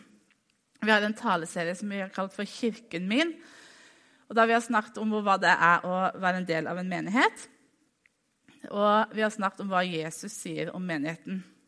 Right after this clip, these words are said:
Og jeg tror jeg har lest eller sitert hver eneste gang fra Matteus seksten, der Jesus sier at det er han som bygger kirken,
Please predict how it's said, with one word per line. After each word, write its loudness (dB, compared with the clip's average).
Og 0
jeg -4
tror -2
jeg 2
har -2
lest -2
eller -6
sitert -6
hver 2
eneste -6
gang 4
fra 0
Matteus 0
seksten, 2
der 4
Jesus 0
sier -4
at -6
det -4
er -10
han 0
som -6
bygger -8
kirken, 0